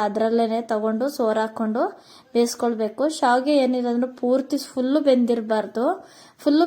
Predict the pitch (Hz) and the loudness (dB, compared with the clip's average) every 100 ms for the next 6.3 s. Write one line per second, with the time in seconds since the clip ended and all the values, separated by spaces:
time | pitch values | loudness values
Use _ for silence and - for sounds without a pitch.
0 | 320 269 262 254 277 247 233 247 247 240 | 4 2 2 0 -2 2 2 2 0 -2
1 | 240 247 247 233 233 233 220 220 254 240 | 0 0 0 0 0 2 0 0 0 0
2 | 240 240 220 233 233 240 233 233 240 226 | 0 0 -2 -2 -2 -4 -2 -2 0 0
3 | 214 226 220 220 220 285 415 - - - | 0 -2 -2 -6 -4 -6 -6 -10 -20 -18
4 | - 254 254 247 285 294 254 226 233 226 | -6 0 0 0 -2 0 0 0 0 0
5 | 220 - 247 247 240 220 220 233 226 226 | -2 -4 -2 0 0 0 0 -2 -2 -2
6 | 220 220 | -2 -2